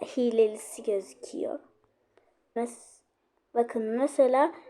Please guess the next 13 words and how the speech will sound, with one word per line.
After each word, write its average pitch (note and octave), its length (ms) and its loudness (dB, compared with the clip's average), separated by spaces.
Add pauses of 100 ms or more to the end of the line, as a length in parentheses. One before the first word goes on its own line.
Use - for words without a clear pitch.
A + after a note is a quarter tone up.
(420)
e, A#3+ 280 10
My B3 280 2
Talking B3+ 560 2
Angela'yı A#3+ 600 6
bilirsiniz. A#3+ 760 4
Herkes A#3+ 440 -2
oynar. G#3 540 -2 (540)
Onda B3 720 2
bile A3+ 440 2 (280)
şey G#3 380 0
yani G3+ 480 -4 (600)
hilesi A3+ 540 -2
var. D#4+ 140 -2